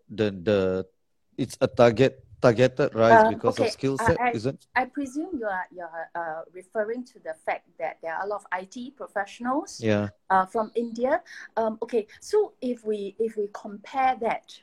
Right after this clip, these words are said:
Speaker 2: with, um, other countries, like the number of in-, i-, if what you were saying is true, it is just a matter of skill set. We should see similar increases in other countries of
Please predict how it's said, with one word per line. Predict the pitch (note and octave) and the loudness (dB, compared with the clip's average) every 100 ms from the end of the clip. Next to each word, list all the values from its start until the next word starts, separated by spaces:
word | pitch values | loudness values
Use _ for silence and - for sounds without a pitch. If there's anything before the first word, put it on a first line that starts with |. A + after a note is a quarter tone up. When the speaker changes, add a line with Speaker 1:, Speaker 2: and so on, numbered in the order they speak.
| _ | _
Speaker 2:
with, | F3 E3 E3 E3 | -8 -6 -8 -8
um, | E3+ D#3 D3+ | -8 -6 -4
other | F3 F3+ | -2 -2
countries, | G#3+ F3 F3 F3 C#3 - | -4 -8 -8 -6 -6 -8
like | - E3+ - | -4 -4 -4
the | F#3 | -8
number | F3+ F#3+ G#3 | -6 -4 -2
of | E3+ - | -4 -6
in-, | F#3 F#3+ F#3+ - | -8 -8 -8 -4
i-, | G3 - | -4 -2
if | G3 - | -8 -6
what | A#3+ D#4+ | -8 -8
you | G3+ | -8
were | F3 | -10
saying | - F#3 G3+ | -8 -10 -12
is | - - | -14 -14
true, | - D#3+ - | -8 -8 -8
it | |
is | D#3 E3+ | -12 -4
just | - D3+ - | -4 -4 -4
a | D#3+ | -2
matter | D#3+ D#3+ - - | -2 -4 -6 -4
of | D#3+ | -6
skill | - G3+ G3 | -6 -6 -2
set. | G3 - - - | -2 -2 -6 -10
We | - | -4
should | B3 C#4 - | -2 -2 -2
see | D4+ | -2
similar | D#4 A#3 G#3 G#3 | 0 -2 0 0
increases | - D#3+ F3 D#3+ F#3 | 0 -4 -10 -10 -12
in | - D#3+ | -10 -6
other | D3+ D3 | -4 -6
countries | D3+ D#3 - C#3 - - - | -10 -10 -8 -8 -8 -12 -8
of | - D3+ | -6 -6